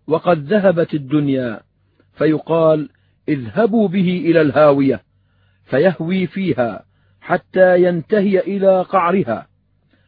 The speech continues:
فيجدها هناك كهيئتها، فيحملها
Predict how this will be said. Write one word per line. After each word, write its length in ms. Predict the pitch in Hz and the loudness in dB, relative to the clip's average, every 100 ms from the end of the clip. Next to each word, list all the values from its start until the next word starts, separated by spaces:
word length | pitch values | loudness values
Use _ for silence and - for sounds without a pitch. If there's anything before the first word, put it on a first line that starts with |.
| _ | _
فيجدها 840 | - 151 170 170 190 196 175 170 | -2 2 2 0 -2 -2 0 0
هناك 540 | 151 165 165 180 165 170 | -2 -2 -2 -2 -2 -4
كهيئتها، 1120 | - 151 156 156 - 285 160 120 117 101 - _ _ _ _ _ | -4 -2 -2 -4 -6 -6 -4 -4 -6 -8 -16 _ _ _ _ _
فيحملها 920 | 147 190 175 160 202 196 135 113 92 | -2 0 -2 -2 -2 0 -2 -4 -10